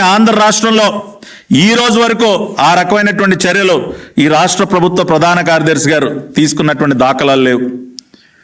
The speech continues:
అంటే, అంటే అధికార యంత్రాంగం మొత్తం కూడా ఈ రకంగా ఇసుకాసురుడైనటువంటి జగన్ రెడ్డికి సరెండర్ అయిపోయి కలెక్టర్లు కానివ్వండి, డైరెక్టర్ మైన్స్ and జియాలజీ కానివ్వండి, ఆఖరికి చీఫ్ సెక్రటరీ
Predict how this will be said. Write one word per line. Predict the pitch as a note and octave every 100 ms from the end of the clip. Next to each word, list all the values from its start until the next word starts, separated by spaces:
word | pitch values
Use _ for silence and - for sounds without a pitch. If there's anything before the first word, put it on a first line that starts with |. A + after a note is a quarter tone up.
| - - -
అంటే, | C3 F#3+ A3 G#3+ F3
అంటే | F#3+ G3
అధికార | F#3+ A3+ A#3 A#3 A3
యంత్రాంగం | G#3 A3 G#3+ G#3+ G3
మొత్తం | G3 A#3 B3
కూడా | A#3 G3 - - - _ _ _ _ - D3
ఈ | F#3+
రకంగా | F#3+ A#3 A#3 G3+
ఇసుకాసురుడైనటువంటి | F#3+ A#3+ B3 A#3+ B3 A#3 A3+ A3+ G#3+ A3 G#3+ D#3+
జగన్ | F3+ A3 A3
రెడ్డికి | A3+ G#3 G3
సరెండర్ | G3 A3 B3 A#3+
అయిపోయి | A#3 G#3+ D3+ G#2+ - - _ _ - - - - _ _ _ _ _ - - - - D#3
కలెక్టర్లు | G#3 A3 A3 G#3+ G3+
కానివ్వండి, | G3+ G#3+ G#3+ G3+ G3 F#3 F3
డైరెక్టర్ | G#3 A3 A3+ G3
మైన్స్ | G3 A3 A3
and | G#3+ E3+
జియాలజీ | G3+ G3+ G3 F#3+
కానివ్వండి, | F#3+ F#3 F#3 F3 E3 E3+ - - - F3+
ఆఖరికి | A#3+ C4+ B3+ G#3+
చీఫ్ | C#4 C4+ D4
సెక్రటరీ | A#3 C4+ A#3